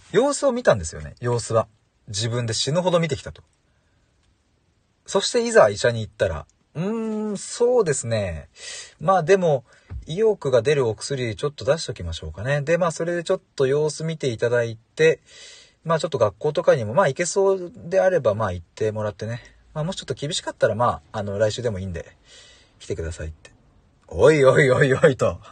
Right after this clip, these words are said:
<laughs> 何が様子見だという話ですよね。あの、もちろん、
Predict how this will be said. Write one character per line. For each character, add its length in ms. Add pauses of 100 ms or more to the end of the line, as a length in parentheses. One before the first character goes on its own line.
(580)
<laughs> 840
何 260
が 140
様 180
子 140
見 100
だ 120
と 120
い 80
う 80
話 320
で 80
す 100
よ 80
ね。 260 (2500)
あ 180
の、 380
も 120
ち 80
ろ 100
ん、 180